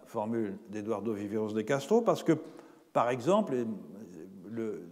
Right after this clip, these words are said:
Marie-Françoise Guédon donne plusieurs exemples de ce type, pour le peuple des Saumons,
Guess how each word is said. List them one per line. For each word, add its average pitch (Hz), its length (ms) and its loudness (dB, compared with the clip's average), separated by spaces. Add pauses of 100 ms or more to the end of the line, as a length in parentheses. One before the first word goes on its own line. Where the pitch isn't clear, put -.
(180)
Marie-Françoise 113 800 -2
Guédon 113 420 0
donne 110 340 2
plusieurs 104 420 -4
exemples 107 320 -4
de 104 80 -2
ce 127 120 -6
type, 202 300 -2 (420)
pour 151 140 10
le 151 140 10
peuple 160 280 8
des 147 120 6
Saumons, 131 380 4